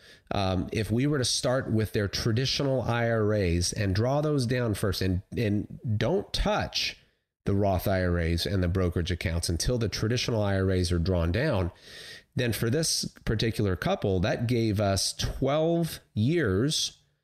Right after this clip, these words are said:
of income from the I R As. So we had twelve years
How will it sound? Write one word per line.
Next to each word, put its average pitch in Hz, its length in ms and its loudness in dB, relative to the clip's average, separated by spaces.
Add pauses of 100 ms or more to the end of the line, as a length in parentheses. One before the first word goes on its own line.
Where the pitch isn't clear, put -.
(340)
of 101 240 0
income 101 560 0
from 110 320 -2
the 113 100 2
I 113 160 2
R 120 160 0
As. 180 200 0
So 117 120 0
we 160 80 2
had 160 160 -2
twelve 156 480 0
years 127 600 0